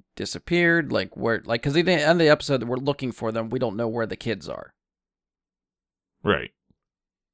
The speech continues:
Speaker 1: So any guesses as to what the hell happened to the kids?
Speaker 2: Well, didn't you say in your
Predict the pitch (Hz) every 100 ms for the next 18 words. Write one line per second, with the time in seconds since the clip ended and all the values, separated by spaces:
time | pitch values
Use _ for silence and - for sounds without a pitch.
0 | _ _ _ _ _ _ - 123 127 123
1 | - 120 110 104 113 113 110 - 110 107
2 | 110 104 98 95 - - - _ _ _
3 | _ _ 78 69 90 87 - 82 90 85
4 | 80 80 78 71